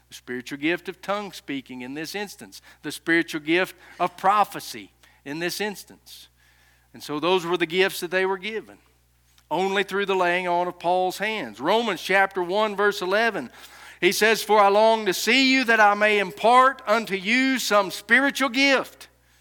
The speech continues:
to the end that you may be established." Now, this tells us more about what spiritual gifts are, because he's not just promising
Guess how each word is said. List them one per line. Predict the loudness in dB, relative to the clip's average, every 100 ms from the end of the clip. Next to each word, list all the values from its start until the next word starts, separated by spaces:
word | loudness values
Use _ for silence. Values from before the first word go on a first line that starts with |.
| _ _ _
to | 0
the | 0
end | 4 2 2
that | -4
you | -4
may | 0 0
be | 2 -2
established." | 0 4 4 4 -2 -6 -4
Now, | 0 0 -2 -20 -8
this | 2 2 2 -8 -12 _
tells | 0 2 2
us | -2 -6
more | -4 0 2
about | 2 2 2
what | -4 -4
spiritual | -2 0 0 -2 -6
gifts | -2 -2 0
are, | 2 4 2 0 -8 _ _ _ _
because | -10 -4 -2
he's | -2 0
not | 0 0
just | -2 -6
promising | -2 0 0 -4 -10 -10 -12